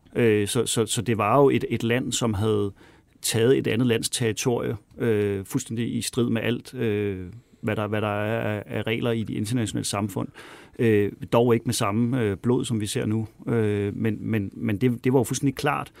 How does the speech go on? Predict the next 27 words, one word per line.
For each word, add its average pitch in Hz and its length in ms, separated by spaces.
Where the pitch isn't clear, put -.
Og 127 200
der 139 100
må 147 200
man 107 260
jo 101 120
gøre 98 200
sig - 140
klart, 143 580
at 120 160
når 107 180
man, 101 420
øh, 104 300
siger 113 220
ja 120 60
til 139 160
noget 123 580
og 120 120
får 110 100
penge 120 260
for 127 60
noget, 117 300
hvor 113 140
man 110 220
både, 117 520
øh, 117 100
er 104 200
vært 104 240